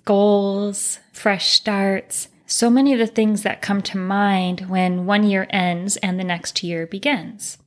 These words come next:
For many, this is a chance to start something new, to say goodbye to something that isn't working in your life, and try to start something that could be very beneficial to your life. However, as many of you have probably experienced at some time or another,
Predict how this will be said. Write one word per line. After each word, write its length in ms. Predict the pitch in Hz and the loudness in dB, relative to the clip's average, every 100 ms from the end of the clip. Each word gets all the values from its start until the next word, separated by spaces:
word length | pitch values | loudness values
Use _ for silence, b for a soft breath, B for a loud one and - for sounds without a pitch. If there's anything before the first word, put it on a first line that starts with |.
| - | -2
For 140 | 240 | 2
many, 300 | 226 262 269 | 4 4 4
this 220 | 262 202 | 2 0
is 140 | 214 196 | -2 -2
a 60 | |
chance 440 | 202 - 220 226 - | 0 0 0 0 -2
to 140 | 196 | -2
start 340 | 180 - 190 - | 0 2 2 0
something 500 | 202 180 - 185 190 | -4 -4 -2 0 2
new, 480 | 220 214 214 214 208 - | 4 4 2 0 -4 -6
to 240 | 202 190 | -2 -2
say 260 | - 208 208 | 0 2 2
goodbye 540 | 220 175 190 190 196 | 0 -2 -4 -2 -2
to 160 | 196 196 | -2 -2
something 340 | 196 180 185 | -2 -2 -2
that 160 | 175 - | -2 -2
isn't 260 | 208 208 208 | 0 0 -2
working 500 | 196 208 226 226 240 | -4 -2 0 2 2
in 200 | 220 220 | 2 2
your 160 | 214 | 4
life, 420 | 214 233 320 - - b b | 2 0 -2 -8 -20 b b
and 220 | 226 214 208 | 2 4 2
try 240 | - 220 208 | 2 2 2
to 640 | 208 - 214 202 196 196 | 0 0 0 2 0 0
start 420 | - - 269 269 | 0 2 0 -2
something 400 | - 202 196 214 | -2 -2 2 2
that 220 | 202 196 | 0 -2
could 120 | 202 | -4
be 140 | 180 202 | -2 -2
very 240 | 185 180 | -2 -4
beneficial 680 | 180 190 208 208 311 - 214 | -4 -4 -4 -2 0 0 -2
to 180 | - 202 | -6 -6
your 240 | 185 180 | -6 -6
life. 380 | 175 170 - - | -8 -12 -18 -20
However, 400 | - 247 247 247 | -2 2 4 4
as 240 | 226 220 214 | 4 2 4
many 320 | 233 254 254 | 4 6 4
of 80 | 226 | 4
you 140 | 226 | 2
have 200 | 214 208 | 0 -4
probably 640 | - - 190 208 214 220 233 | -10 -8 -2 0 2 2 0
experienced 680 | 233 - 208 190 190 185 185 | -2 -2 0 0 -2 -4 -6
at 80 | |
some 340 | 175 196 190 208 | -4 0 0 0
time 280 | 208 214 220 | 0 0 2
or 100 | 226 | 2
another, 580 | 226 185 175 196 262 | 2 0 -2 -4 -6